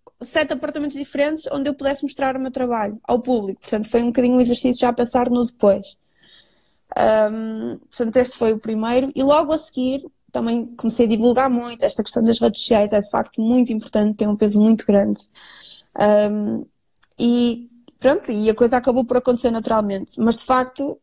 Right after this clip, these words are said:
eh, às vezes há um bocadinho de sorte, mas essa sorte é muito importante nós juntarmos muito trabalho e, e tentarmos, de alguma forma, sermos sempre diferentes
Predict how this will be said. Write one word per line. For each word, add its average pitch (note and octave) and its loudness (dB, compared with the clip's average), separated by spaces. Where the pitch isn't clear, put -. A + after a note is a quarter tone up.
eh, A3 -2
às A3 -2
vezes A3+ 0
há G#3+ -2
um G#3 -4
bocadinho G#3 -4
de - -12
sorte, A#3 0
mas A3+ -2
essa A#3 -2
sorte A3+ 0
é A3+ 4
muito B3 4
importante A#3 -2
nós A3 0
juntarmos A3 0
muito A3+ 2
trabalho G#3+ 0
e, G#3 -4
e G#3 -4
tentarmos, A#3+ 0
de A#3+ 2
alguma A3+ -4
forma, A3+ -2
sermos A#3 0
sempre A#3+ 0
diferentes A#3+ 0